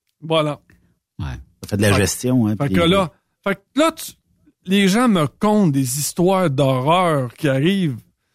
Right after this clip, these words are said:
Speaker 1: Puis tu sais, quand t'as, quand t'es habitué toujours de faire, tu sais, là, <clears throat> de faire la même affaire, d'aller à la même place, tu sais, t'as fait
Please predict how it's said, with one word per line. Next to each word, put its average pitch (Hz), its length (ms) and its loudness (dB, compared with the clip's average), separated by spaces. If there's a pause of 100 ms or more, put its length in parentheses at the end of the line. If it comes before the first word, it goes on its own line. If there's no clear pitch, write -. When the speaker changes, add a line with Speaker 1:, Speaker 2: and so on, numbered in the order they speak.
(200)
Speaker 1:
Puis - 100 -6
tu - 80 -8
sais, 277 120 2
quand 208 240 0
t'as, 160 260 0
quand 220 200 -2
t'es 214 180 -2
habitué 175 360 -2
toujours 196 320 0
de 170 80 2
faire, 190 420 -2 (140)
tu 226 100 0
sais, 220 40 2
là, 180 260 0 (520)
<clears throat> 160 160 4
de 131 140 0
faire 156 180 -2
la 143 120 0
même 135 160 0
affaire, 151 400 0
d'aller 135 380 -4 (200)
à - 100 -8
la 123 80 -2
même 160 260 2
place, 143 420 -2
tu 233 80 -8
sais, - 40 -8
t'as 151 140 -2
fait 196 180 -4